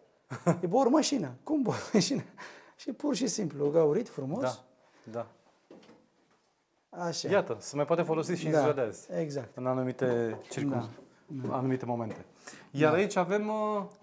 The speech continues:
Speaker 2: Un colț, uh, tot prelucrat lemnului.
Speaker 1: Da.
Speaker 2: Uh,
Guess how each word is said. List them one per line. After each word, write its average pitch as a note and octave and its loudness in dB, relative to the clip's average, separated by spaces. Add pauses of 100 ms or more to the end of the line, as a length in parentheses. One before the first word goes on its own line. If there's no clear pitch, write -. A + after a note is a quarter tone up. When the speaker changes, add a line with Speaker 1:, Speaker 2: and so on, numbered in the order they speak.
(580)
Speaker 2:
Un E3+ 6
colț, G#3 10 (840)
uh, D#3+ 8
tot G#3 6
prelucrat F3 6
lemnului. D#3+ 4
Speaker 1:
Da. E3+ 0 (120)
Speaker 2:
Uh, C#3+ 4